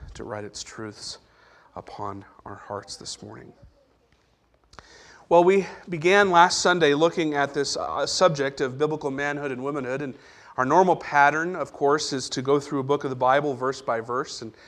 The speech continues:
we'll return to that when we launch into a study of the book of Luke later, uh, in, in, at, toward the end of the year in Advent time. But in between our study of Leviticus and Luke, um,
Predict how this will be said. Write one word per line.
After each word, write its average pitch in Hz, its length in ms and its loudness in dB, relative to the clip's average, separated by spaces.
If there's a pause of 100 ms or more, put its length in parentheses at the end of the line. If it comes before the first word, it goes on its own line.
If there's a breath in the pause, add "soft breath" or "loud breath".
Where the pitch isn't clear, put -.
(280 loud breath)
we'll 143 140 0
return 139 420 -2
to 160 60 0
that 131 280 2
when 131 140 -4
we 131 80 -4
launch 135 300 -4
into 131 260 -6
a 120 40 -6
study 127 260 -4
of 123 40 -6
the 123 60 -8
book 127 220 -8
of 117 120 -12
Luke 139 320 -4
later, 127 540 -8
uh, 113 320 -8
in, 120 180 -12
in, 113 460 -14
at, - 560 -4
toward 131 180 -8
the 123 40 -4
end 120 80 -4
of 117 60 -6
the 117 60 -6
year 123 200 -2
in 117 80 -2
Advent 131 400 0
time. 113 340 -10 (640 loud breath)
But 156 120 2
in 196 80 8
between 208 600 -2 (140)
our 139 140 -2
study 160 320 2
of 131 140 0
Leviticus 139 640 -2
and 123 200 -6
Luke, 165 400 0 (400 loud breath)
um, 131 440 2